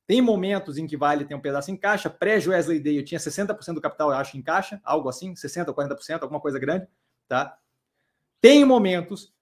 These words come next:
que a gente vê muito mais capacidade de crescimento, muito mais pânico, muito mais desconto que qualquer outra coisa. Nesse momento eu quero tá cem por cento alocado, e esse é o momento que a gente vive agora. Então não,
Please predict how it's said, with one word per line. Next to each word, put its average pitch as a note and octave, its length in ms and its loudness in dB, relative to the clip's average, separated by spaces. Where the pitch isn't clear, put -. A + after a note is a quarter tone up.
que F#3+ 80 -2
a E3+ 40 0
gente F#3 180 -6
vê F3+ 180 2
muito G3+ 760 4
mais E3 400 -4
capacidade D3+ 500 -6
de B2 60 -20
crescimento, D#3 680 0
muito F#3+ 220 -8
mais G3 180 -6
pânico, G#3 640 2
muito D#3 180 -12
mais D#3+ 180 -6
desconto G3 460 -8
que - 40 -20
qualquer F#3 220 -6
outra G#3 200 -4
coisa. D3 280 -4
Nesse G#3+ 380 2
momento F#3 340 -6
eu F#3+ 60 -10
quero F#3+ 160 -8
tá F3 100 -6
cem F#3+ 320 -6
por F#3+ 180 -10
cento D#3+ 220 -10
alocado, B2 440 -6
e C#3 120 -2
esse F3 200 2
é - 20 0
o F3+ 40 -2
momento E3 200 -4
que F3 60 -4
a E3+ 40 2
gente - 120 -10
vive D#3 160 -4
agora. A#2+ 320 -2
Então A3 260 6
não, G#3 540 6